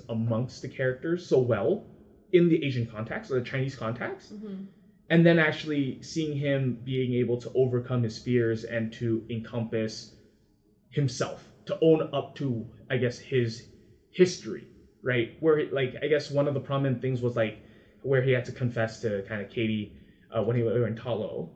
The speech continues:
Speaker 2: Yeah,
Speaker 1: Where it was
Speaker 2: but
Speaker 1: like, "Hey,
Speaker 2: he's
Speaker 1: you know, remember how I told you, like, I couldn't go through with actually killing,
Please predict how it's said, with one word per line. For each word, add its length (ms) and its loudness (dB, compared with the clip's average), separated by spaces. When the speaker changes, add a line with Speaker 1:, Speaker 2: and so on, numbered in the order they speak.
Speaker 2:
Yeah, 440 -2
Speaker 1:
Where 140 8
it 80 8
was 140 4
Speaker 2:
but 40 2
Speaker 1:
like, 200 4
"Hey, 240 8
Speaker 2:
he's 120 2
Speaker 1:
you 80 4
know, 220 8
remember 280 6
how 120 -2
I 80 4
told 320 0
you, 60 -2
like, 160 -2
I 60 0
couldn't 320 2
go 200 4
through 400 2
with 380 2
actually 640 -4
killing, 580 -4